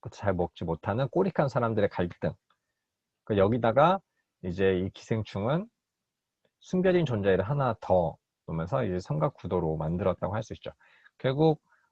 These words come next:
어, 더 좋은 사회로 가기 위해서는 균형과 조화를 이루어야 되는데 영화에서는 그렇게 되지 못하죠.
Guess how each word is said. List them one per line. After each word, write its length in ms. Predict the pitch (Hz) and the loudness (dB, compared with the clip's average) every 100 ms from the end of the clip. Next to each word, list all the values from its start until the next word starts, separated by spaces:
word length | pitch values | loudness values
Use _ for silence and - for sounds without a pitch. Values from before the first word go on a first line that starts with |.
| - | -6
어, 220 | 87 87 | -2 -2
더 140 | - 147 | 0 2
좋은 280 | - 160 170 | 4 6 6
사회로 280 | 175 165 147 | 6 4 4
가기 280 | 113 117 113 | 4 4 4
위해서는 260 | 110 120 - | 4 0 -2
균형과 360 | 117 113 113 | 0 2 2
조화를 280 | - 104 101 | 2 2 2
이루어야 260 | 87 101 92 | 4 2 2
되는데 540 | 90 87 92 151 208 - _ _ _ _ - | -2 -4 2 2 2 -2 _ _ _ _ -2
영화에서는 1080 | 92 110 127 110 98 98 85 87 95 80 76 _ _ _ _ _ | 0 2 2 2 0 -2 -2 -2 -2 -4 -8 _ _ _ _ _
그렇게 240 | - 110 113 | -8 -6 -4
되지 240 | 95 90 | -4 -4
못하죠. 500 | 82 - 92 78 | -6 -4 -4 -4